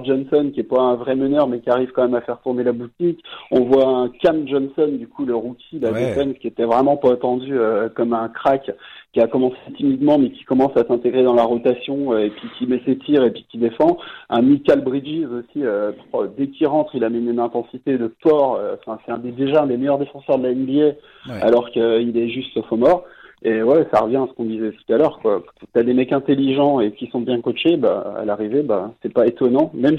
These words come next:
Speaker 1: si c'est les Suns, de les voir, euh, tout en haut du classement, quoi.
Speaker 2: Ouais, c'est clair que l'influence de Monty Williams sur cet effectif et le fait d'avoir, euh, recruté, finalement les recrutements étaient pas, étaient pas dingues.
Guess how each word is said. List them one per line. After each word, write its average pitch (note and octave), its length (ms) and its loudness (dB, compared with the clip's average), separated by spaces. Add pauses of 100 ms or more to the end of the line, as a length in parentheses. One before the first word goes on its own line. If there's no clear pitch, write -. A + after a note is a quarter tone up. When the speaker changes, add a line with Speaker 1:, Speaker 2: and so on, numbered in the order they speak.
Speaker 1:
si C#3+ 120 -16
c'est - 60 -4
les A#2+ 160 -2
Suns, E3+ 220 2 (160)
de A#2+ 120 -2
les B2+ 140 2
voir, C#3 240 2
euh, A2+ 220 0
tout - 240 -12
en A#2+ 60 -2
haut B2 100 -4
du A2 100 -12
classement, G#2+ 300 -8
quoi. - 140 -16 (340)
Speaker 2:
Ouais, C#3 80 -6
c'est A#2 140 -12
clair D#3 180 -6
que C#3 80 -6
l'influence C#3 480 -8
de B2 80 -10
Monty A#2 320 -12
Williams A#2 280 -6
sur - 140 -18
cet G#2+ 180 -16
effectif A2 600 -16
et C#3+ 80 -8
le C#3 140 -2
fait D#3+ 180 -2
d'avoir, B2+ 320 -4
euh, A2 240 -6
recruté, D#3 560 -10 (540)
finalement F#3 360 -6
les F3+ 80 -4
recrutements D3+ 460 -6
étaient C3+ 220 -6
pas, A#2+ 420 -6
étaient A2+ 180 -10
pas G#2+ 200 -10
dingues. B2+ 520 -8